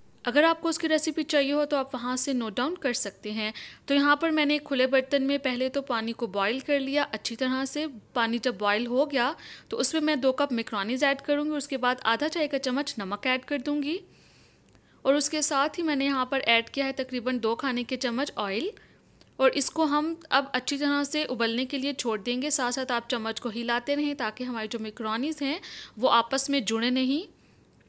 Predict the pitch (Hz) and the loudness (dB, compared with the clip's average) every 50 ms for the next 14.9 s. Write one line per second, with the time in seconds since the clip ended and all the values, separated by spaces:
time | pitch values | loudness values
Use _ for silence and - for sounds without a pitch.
0 | _ _ _ _ _ _ _ _ _ _ _ - - - _ _ _ - - 285 | _ _ _ _ _ _ _ _ _ _ _ -20 -20 -20 _ _ _ -2 2 4
1 | 285 285 285 - 294 - 339 - 359 339 339 330 339 320 311 294 277 277 294 294 | 4 4 2 2 2 2 4 2 0 0 2 2 0 0 0 0 0 0 0 0
2 | 302 269 262 294 285 285 302 294 285 285 - 311 294 277 277 269 277 269 262 262 | 0 0 0 -2 -2 -2 -2 -2 -2 -2 -2 -2 -2 -2 -2 -2 -4 -4 -2 -2
3 | 247 262 240 240 220 220 220 - 285 277 294 277 269 262 277 269 277 294 302 - | -2 -2 -2 -2 -2 -2 -2 -4 -4 -2 -2 -2 -2 -2 -2 -2 -2 -2 -2 -2
4 | - - 240 233 - - 277 254 247 240 240 247 240 - - 240 254 247 240 254 | -4 -2 0 0 0 0 0 -2 -2 -2 -2 -2 -4 -4 -6 -4 -2 -2 0 0
5 | 262 302 294 233 208 180 170 185 180 - 202 185 185 180 185 180 180 190 196 196 | 0 0 -2 -2 -4 -4 -4 -4 -6 -8 -8 -8 -8 -8 -8 -8 -10 -10 -10 -12
6 | 196 185 - _ _ _ _ _ _ _ _ _ _ _ _ _ _ _ _ _ | -14 -16 -18 _ _ _ _ _ _ _ _ _ _ _ _ _ _ _ _ _
7 | _ _ _ _ _ _ _ _ _ _ _ _ - - - - - _ _ - | _ _ _ _ _ _ _ _ _ _ _ _ -20 -20 -20 -20 -20 _ _ -6
8 | - 269 262 - 277 285 269 262 277 330 320 - 370 339 330 339 269 226 226 220 | -6 -4 -2 0 2 4 4 4 4 2 0 0 0 0 0 0 -2 -2 -4 -6
9 | 226 226 - 277 269 294 285 - 320 302 311 302 294 302 294 - 311 - - - | -4 -2 0 0 2 4 2 2 2 2 2 2 4 6 6 6 4 2 -6 -4
10 | 302 302 311 - - 254 247 - - 247 247 226 226 226 226 247 240 - 302 285 | -2 -2 -2 -2 -2 -2 -2 -2 -2 -4 -4 -4 -4 -4 -4 -4 -2 -4 -4 -4
11 | 320 320 - 320 311 320 302 294 262 294 277 285 285 277 294 277 - 285 277 277 | -4 0 2 2 2 2 2 -2 -2 -2 0 0 0 0 -2 -2 -4 -4 -4 -4
12 | 269 254 - 269 - 330 359 349 359 359 - 320 294 226 254 240 226 220 226 - | -4 -6 -8 -8 -8 -6 -6 -6 -4 -4 -4 -4 -4 -4 -4 -4 -2 -2 -2 -2
13 | 226 214 - - 240 247 302 339 - - 226 220 - - 302 - - 311 294 - | -2 -4 -6 -6 -4 0 2 2 2 2 0 0 0 2 2 0 0 0 -2 -2
14 | 294 285 - 269 247 233 220 220 - 226 214 - - 233 240 247 254 285 | -2 -4 -4 -4 -4 -2 -2 -2 -2 -4 -4 -6 -8 -6 -4 -4 -4 -4